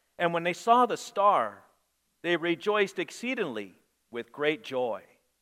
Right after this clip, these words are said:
"Arise and shine, for your light has come,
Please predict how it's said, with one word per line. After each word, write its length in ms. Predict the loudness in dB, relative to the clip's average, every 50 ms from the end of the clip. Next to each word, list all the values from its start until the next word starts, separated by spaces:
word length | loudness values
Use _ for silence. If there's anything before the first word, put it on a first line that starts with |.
| _ _ _ _ _ _ _ _ _ _ _ _ _ _ _ _ _ _ _ _ _ _ _ _ _ _ _ _ _ _ _ _ _ _ _ _ _ _ _ _ _ _ _ _ _ _ _ _ _ _ _ _ _ _ _ _ _ _ -4
"Arise 640 | -4 -2 6 12 12 12 12 12 12 12 10 2 -4
and 160 | -8 -8 -8
shine, 540 | -6 0 6 10 12 12 12 12 8 4 -4
for 160 | -6 -6 -4
your 140 | -2 -2 2
light 320 | 8 8 8 8 8 4
has 180 | -2 -8 -8 -6
come, 500 | 2 6 8 8 8 8 6 0 -12